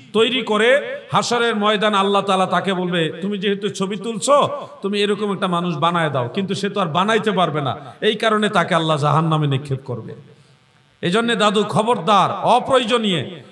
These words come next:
অপ্রয়োজনে পীর মাসেক তো পরের কথা, সাধারণ মানুষের ছবি তোলাই জায়েজ না। আর এই ওয়াজ বাংলাদেশে কতটুকু কার্যকরী হবে, এটা আমি জানি না, কিন্তু আমি আলেম হিসেবে, আলেম না, আলেমদের ছাত্র হিসেবে,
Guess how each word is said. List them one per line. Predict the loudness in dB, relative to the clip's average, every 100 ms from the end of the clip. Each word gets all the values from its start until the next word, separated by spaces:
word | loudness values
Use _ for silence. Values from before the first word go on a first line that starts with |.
| -4
অপ্রয়োজনে | 2 4 4 2 2 0 -2
পীর | -2 -4 -2
মাসেক | -2 0 -2 0
তো | -2 0 -4 -8 -6
পরের | -4 -2 -4
কথা, | -6 -6
সাধারণ | -2 -2 0 0 0
মানুষের | -2 -4 -2 -2
ছবি | 0 -2
তোলাই | -2 -2 0
জায়েজ | 0 -2 -2
না। | -10 -14 -20 -20 -4
আর | -2 0
এই | 2 2
ওয়াজ | 2 -2 0
বাংলাদেশে | -2 -2 -2 -4 -4 -4
কতটুকু | -4 -4 -6 -6
কার্যকরী | -2 -4 -4 -6 -4 -2
হবে, | -4 -4 -4
এটা | -4
আমি | -4
জানি | -6 -6 -6
না, | -12 -18 -20 _ _ _ _ _ _ _ _ _ _ _ _ _ _ _ _ _ _ _ _ _
কিন্তু | -6 -2
আমি | 0 0 2
আলেম | 4 4 4 2
হিসেবে, | 0 0 0 2
আলেম | 2 2 2
না, | 2
আলেমদের | 2 0 0 0 0 -2
ছাত্র | -2 -2 0 0
হিসেবে, | 0 -2 -2 -2 -6 -14